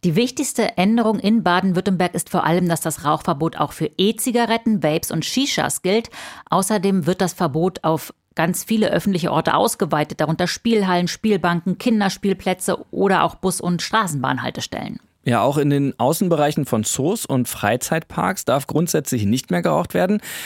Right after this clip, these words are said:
Speaker 2: Da können die Betreiber aber spezielle Raucherzonen einrichten, so wie es die zum Beispiel in Bahnhöfen auch schon gibt.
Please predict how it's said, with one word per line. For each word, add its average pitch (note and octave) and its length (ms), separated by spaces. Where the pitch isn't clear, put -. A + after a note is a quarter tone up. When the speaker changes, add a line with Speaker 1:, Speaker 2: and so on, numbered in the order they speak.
Speaker 2:
Da B2 160
können D3+ 260
die D3 60
Betreiber C3+ 500
aber B2+ 200
spezielle B2+ 720
Raucherzonen F3+ 680
einrichten, E3 720
so C3 180
wie C3+ 80
es - 120
die C3 140
zum C3+ 200
Beispiel G#2 420
in A#2 160
Bahnhöfen G2+ 460
auch - 140
schon C2 180
gibt. - 240